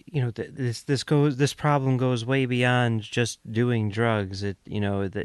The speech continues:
it, it, it affects everyone. You know, people die because of this stuff. People die because they're trying to sell this stuff.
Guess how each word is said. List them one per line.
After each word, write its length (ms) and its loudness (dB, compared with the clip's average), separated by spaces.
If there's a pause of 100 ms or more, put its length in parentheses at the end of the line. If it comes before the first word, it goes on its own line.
(100)
it, 120 -8
it, 300 -4
it 80 -2
affects 440 -6
everyone. 760 -4
You 100 -8
know, 180 -4
people 360 -8
die 440 -2
because 340 -6
of 100 -8
this 160 -6
stuff. 360 -4 (440)
People 240 -2
die 380 2
because 320 -6
they're 80 0
trying 340 -2
to 60 -4
sell 260 -6
this 160 -8
stuff. 260 -6